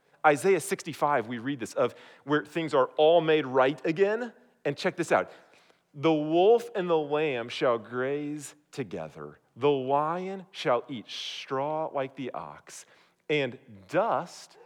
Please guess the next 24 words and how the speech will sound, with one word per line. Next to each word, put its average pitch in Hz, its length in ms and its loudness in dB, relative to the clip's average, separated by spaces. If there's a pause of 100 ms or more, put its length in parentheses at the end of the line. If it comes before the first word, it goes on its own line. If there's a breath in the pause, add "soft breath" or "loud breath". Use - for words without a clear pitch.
(160)
shall 135 320 -4
still 180 460 -10
be 165 220 -14
the 127 100 -16
serpent's 143 420 -18
food. 180 380 -20 (1040)
They 131 100 -2
shall 156 380 -6
not 196 220 -2
hurt 139 440 -6
or 135 140 -6
destroy 123 640 -4
in 113 160 -8
all 139 260 -4
my 117 160 -6
holy 131 320 -8
mountain, 87 480 -10 (320 soft breath)
says 104 500 -12 (240)
the 101 80 -12
Lord." 69 380 -18 (1080)
It's 175 120 -6
like 185 120 -2
a 160 60 -4
forever, 165 600 2